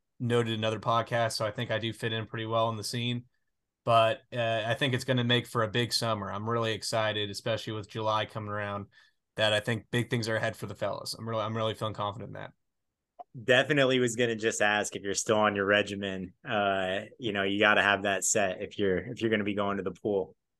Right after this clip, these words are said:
Speaker 1: Oh, a hundred percent. I actually, at the wedding, somebody commented, I thought I was bronzed. I was feeling really good about that 'cause obviously I got an extra session before the wedding. You never know what's gonna happen.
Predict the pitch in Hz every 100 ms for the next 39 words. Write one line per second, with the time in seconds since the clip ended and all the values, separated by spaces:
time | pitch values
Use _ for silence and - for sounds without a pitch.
0 | _ _ _ _ _ _ _ 131 117 113
1 | 104 123 110 101 120 123 - 123 110 113
2 | 120 117 113 120 113 - 117 107 - 117
3 | 120 113 104 104 107 113 107 101 95 101
4 | 104 104 113 107 101 - 107 107 101 107
5 | 104 104 110 110 110 104 104 107 104 101
6 | 101 101 107 - 107 - 110 104 107 104
7 | 104 104 110 110 104 104 104 101 107 104
8 | 101 113 120